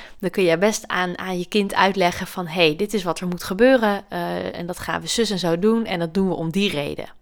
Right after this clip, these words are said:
Dat kun je een kind uitleggen. Maar als puntje bij paaltje komt en het moet gebeuren, kan het heel goed zijn dat het kind zegt, "Nee, ga ik niet doen. Nee, daar heb ik geen zin in." Of, "Nee, zie ik niet zitten." Of, "Nee, dat durf ik niet."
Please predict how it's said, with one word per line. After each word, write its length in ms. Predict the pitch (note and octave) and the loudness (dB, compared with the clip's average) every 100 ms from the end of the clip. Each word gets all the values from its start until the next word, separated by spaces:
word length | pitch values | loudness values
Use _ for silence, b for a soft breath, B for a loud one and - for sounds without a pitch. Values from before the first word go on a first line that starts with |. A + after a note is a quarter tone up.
| - | -8
Dat 160 | G3+ | -6
kun 160 | G3+ B3 | 0 2
je 60 | A#3 | 2
een 60 | |
kind 220 | A3 F#3+ | 2 -2
uitleggen. 560 | - D3+ E3 F3 - F#3 _ - | -4 -10 -14 -16 -18 -20 _ -20
Maar 640 | - - - - - A#3 | -20 -18 -18 -18 -4 -4
als 80 | - | 0
puntje 320 | C#4 C#4+ C#4 | 2 2 2
bij 100 | A#3 | 4
paaltje 380 | A#3 C4+ E4+ D4 | 6 6 6 0
komt 300 | D#3 D#3 G#3 | 0 0 0
en 140 | G3+ | -2
het 100 | G#3 | 0
moet 180 | A#3 B3 | 0 0
gebeuren, 640 | - G3 D#4 B3+ D3 D3+ - B | 0 4 8 8 6 2 2 B
kan 120 | - | 0
het 100 | A#3+ | 4
heel 120 | C#4+ E4+ | 6 4
goed 160 | C#4+ | 2
zijn 180 | - D#3+ | -2 -2
dat 120 | F3+ | -4
het 80 | - | -2
kind 220 | A#3 A3 | -2 0
zegt, 260 | - A3+ - | 2 0 2
"Nee, 180 | C#4+ - _ | -2 -2 _
ga 160 | - G3+ | -4 -2
ik 60 | |
niet 160 | G#3+ A#3+ | 0 -2
doen. 200 | D#3+ D#3 _ _ _ _ _ _ _ _ _ _ | -2 -6 _ _ _ _ _ _ _ _ _ _
Nee, 120 | B3+ | -4
daar 100 | - _ | -4 _
heb 160 | G3 F#3+ | -10 -6
ik 60 | |
geen 180 | - A3 | 0 0
zin 180 | - D#3 | 0 -4
in." 200 | D#3 E3 _ _ _ - | -4 -8 _ _ _ -10
Of, 300 | - F#3+ G3 | -2 -2 -2
"Nee, 160 | A#3 A3 | -4 -4
zie 200 | - A#3+ | -4 -6
ik 60 | G#3 | -2
niet 200 | A3 G#3+ | -2 0
zitten." 320 | D3+ D#3 - | -4 -4 -10
Of, 140 | F#3+ G#3 | -6 -2
"Nee, 200 | G3+ - | -2 0
dat 160 | F#3+ F3 | -2 2
durf 220 | E3+ D#3+ | 0 0
ik 100 | - | -6
niet." 300 | D3+ D#3+ | -6 -6